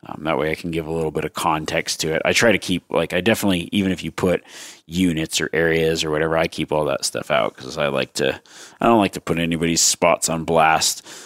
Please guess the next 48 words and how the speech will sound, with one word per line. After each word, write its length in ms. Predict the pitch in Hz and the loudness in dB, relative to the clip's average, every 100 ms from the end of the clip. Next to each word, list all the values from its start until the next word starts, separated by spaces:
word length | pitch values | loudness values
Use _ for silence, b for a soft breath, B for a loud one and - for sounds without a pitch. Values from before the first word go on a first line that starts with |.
| B B | B B
Um, 400 | 85 78 65 - - - - | 0 2 0 -4 -12 -14 -2
but 160 | 95 98 | 4 6
yeah, 180 | 123 | 6
send 260 | 90 - 127 | 4 4 6
me 60 | 156 | 6
your 100 | 147 | 4
questions, 460 | - 135 123 101 | 4 4 4 2
especially 600 | - 123 123 156 143 123 - - | 2 2 4 6 6 6 2 -2
pertaining 540 | 104 - 98 98 95 | -2 2 2 4 2
to 180 | - - | -2 0
elk 180 | 87 - | 0 0
hunting. 420 | 98 92 104 104 - B B B | -2 0 2 2 -2 B B B
If 140 | - 85 | -8 -2
you've 220 | 85 85 | -2 4
got 180 | 95 87 | 4 4
an 100 | 87 | 0
elk 220 | 92 - | -2 0
tag 260 | 90 87 | 2 2
coming 320 | - 92 90 85 | 2 0 0 0
up, 160 | 82 | -4
you've 120 | 87 | -4
got 200 | 92 87 | 2 2
some 160 | - 98 | 2 -2
questions, 720 | - 95 87 - 90 82 - - B B B | 0 2 2 0 0 -2 -4 -6 B B B
shoot 280 | - - 117 | 0 4 6
'em 60 | 110 | 6
my 140 | 101 | 4
way. 360 | 87 87 87 - | 4 4 2 2
And 140 | 107 | 2
a 60 | 107 | 6
lot 200 | 117 135 | 6 6
of 80 | 131 | 8
those, 320 | 120 117 - B B B | 8 6 2 B B B
maybe 160 | 98 104 | 2 6
they 80 | |
won't 180 | 104 101 | 6 4
be 240 | 98 92 - | 4 2 2
answered 380 | 87 87 90 | -2 0 -2
in 60 | 82 | -4
a 40 | |
Q 280 | 76 - 104 | -6 2 4
and 100 | 101 | 6
A 100 | 101 | 4
or 80 | 101 | 4
anything, 300 | 95 92 95 | 2 0 -2
but 140 | 85 | -2
it 40 | 82 | 0
might 300 | 95 95 | 2 2